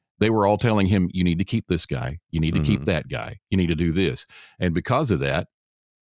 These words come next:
Speaker 1: he had a, he had one really bad term because,
Speaker 2: Yeah.
Speaker 1: I mean, he accomplished a lot of great things, but he had to do it against the will of everybody in D C who was fighting him. And a lot of those people were in the White House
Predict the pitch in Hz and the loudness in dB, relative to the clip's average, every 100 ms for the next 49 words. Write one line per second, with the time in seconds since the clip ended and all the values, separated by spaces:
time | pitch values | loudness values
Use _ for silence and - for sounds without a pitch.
0 | _ _ - 123 123 107 95 78 - 117 | _ _ -4 0 2 2 2 0 0 0
1 | 98 95 78 95 101 80 73 80 98 85 | 2 0 0 0 2 0 0 0 0 0
2 | 69 60 87 78 65 - 85 69 78 - | -2 -2 -2 0 -2 -2 -2 -2 -6 -14
3 | - 82 85 67 50 50 - 156 175 117 | -8 -4 -4 -4 -8 -12 -8 -4 0 0
4 | 165 - - 208 160 127 110 151 104 110 | -2 -2 -4 0 0 0 0 2 0 0
5 | 117 98 147 113 85 101 104 123 104 95 | 0 0 2 2 0 0 0 0 0 2
6 | 113 101 - - _ 107 92 101 117 - | 2 0 -6 -20 _ -2 0 2 2 0
7 | 104 92 92 95 85 76 - 117 113 110 | -2 0 2 2 2 0 0 0 2 0
8 | 92 87 85 82 78 82 - 87 76 73 | 2 2 2 2 0 -2 -2 -2 -2 -2
9 | 67 - 82 64 - - _ _ _ _ | -4 -2 -4 -4 -10 -20 _ _ _ _
10 | _ _ - 82 82 76 - _ - - | _ _ -2 0 2 0 -4 _ -8 0
11 | 85 82 110 82 73 - 76 78 73 87 | 2 2 2 0 -2 -2 -2 -2 -2 -2
12 | 85 101 87 73 73 95 - 117 - - | 0 2 2 2 0 -2 -4 -8 -12 -12